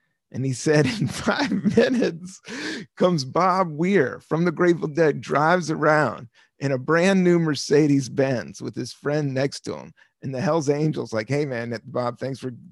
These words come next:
giving this guy a ride home." Like, I guess they told him, like, they, my friend lives, like, over by Cow Palace. I lived in this house over by Cow Palace,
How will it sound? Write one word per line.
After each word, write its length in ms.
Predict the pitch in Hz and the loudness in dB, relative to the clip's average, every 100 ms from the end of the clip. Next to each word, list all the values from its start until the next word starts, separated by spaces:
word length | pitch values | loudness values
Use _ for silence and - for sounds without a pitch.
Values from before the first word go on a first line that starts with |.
| - | -14
giving 240 | 123 123 123 | -10 -8 -10
this 120 | 110 | -8
guy 380 | 110 110 110 98 _ _ _ _ _ _ _ - | -4 -2 -2 -4 _ _ _ _ _ _ _ -8
a 60 | |
ride 280 | 113 113 110 | -4 -2 -2
home." 400 | 156 123 113 101 | -4 -6 -6 -6
Like, 300 | 95 98 - - | -6 -8 -10 -8
I 60 | |
guess 180 | 131 139 | -6 -4
they 120 | 123 | -8
told 280 | 110 131 127 | -6 -4 -2
him, 100 | 104 | -4
like, 200 | 95 104 | -6 -8
they, 380 | 107 131 185 135 - | -8 -6 -6 -8 -10
my 120 | 120 | -10
friend 380 | - 151 143 120 | -6 -6 -6 -2
lives, 380 | 143 147 127 - - | 2 2 2 -8 -8
like, 220 | 110 101 | -8 -6
over 200 | 120 117 | -6 -4
by 200 | 104 104 | -4 -6
Cow 320 | - 120 104 | -4 -4 -4
Palace. 580 | - 113 113 82 50 - | -4 -4 -4 -6 -10 -10
I 180 | 104 123 | -10 -10
lived 300 | 117 139 131 | -8 -8 -8
in 100 | 107 | -12
this 160 | 92 - | -12 -10
house 420 | 110 90 62 - - | -6 -6 -10 -14 -8
over 260 | 123 120 | -8 -8
by 240 | 110 85 82 | -8 -6 -6
Cow 300 | - 101 85 | -8 -8 -8
Palace, 580 | - 101 98 82 - | -6 -6 -4 -6 -10